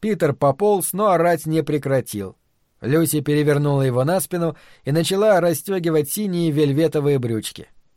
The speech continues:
Питер сучил ножками. «Почему бы вам не прогуляться?» спросила Люси, улыбнувшись Френ,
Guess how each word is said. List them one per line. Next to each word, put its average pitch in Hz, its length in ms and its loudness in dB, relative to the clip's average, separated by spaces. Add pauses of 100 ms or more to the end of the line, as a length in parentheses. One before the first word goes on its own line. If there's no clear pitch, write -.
(140)
Питер 196 400 -2
сучил 151 420 -2
ножками. 107 580 -8 (1300)
«Почему 220 400 -2
бы 226 120 4
вам 220 180 4
не 220 80 0
прогуляться?» 208 680 2 (200)
спросила 139 560 0
Люси, 190 380 -2 (220)
улыбнувшись 165 680 2
Френ, 135 300 0